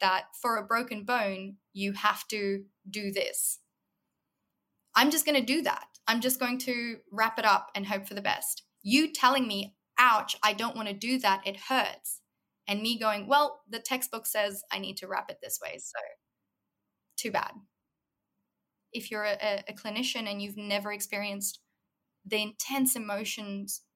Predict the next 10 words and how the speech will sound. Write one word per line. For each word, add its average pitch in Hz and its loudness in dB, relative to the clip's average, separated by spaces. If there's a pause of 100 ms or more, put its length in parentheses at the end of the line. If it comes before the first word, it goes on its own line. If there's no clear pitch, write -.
of 208 -2
B 214 -10
P 214 -8
D, 247 -2 (760)
and 208 4
in 277 4
your 254 2
textbook 254 0
it 202 -4
says, 202 2